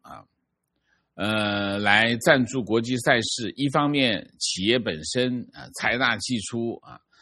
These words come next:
另一方面经济高速增长，企业也在快速的扩张，所以这些赞助并不带来负担。但是当经济放缓、消费疲弱，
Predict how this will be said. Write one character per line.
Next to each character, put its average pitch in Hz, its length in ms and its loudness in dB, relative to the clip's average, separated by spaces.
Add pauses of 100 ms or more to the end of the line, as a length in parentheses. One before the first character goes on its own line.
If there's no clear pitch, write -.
(160)
另 165 200 0
一 151 40 0
方 143 200 4
面 120 260 2
经 156 220 -4
济 143 120 -6
高 143 220 2
速 131 220 -6
增 143 200 0
长， 87 300 -4 (400)
企 - 240 -6
业 123 180 8
也 104 160 4
在 104 140 -2
快 117 300 -2
速 101 120 -8
的 92 120 -6
扩 98 260 -2
张， 95 340 -4 (540)
所 - 160 -2
以 135 80 2
这 170 160 0
些 151 160 0
赞 139 260 2
助 127 200 0
并 131 280 2
不 113 80 -2
带 120 200 2
来 104 240 0 (100)
负 120 80 -6
担。 95 380 -2 (400)
但 143 240 6
是 120 260 0
当 131 300 2
经 135 200 0
济 127 140 -2
放 123 240 2
缓、 76 400 -4
消 135 220 2
费 131 160 0
疲 92 180 -8
弱， 127 340 2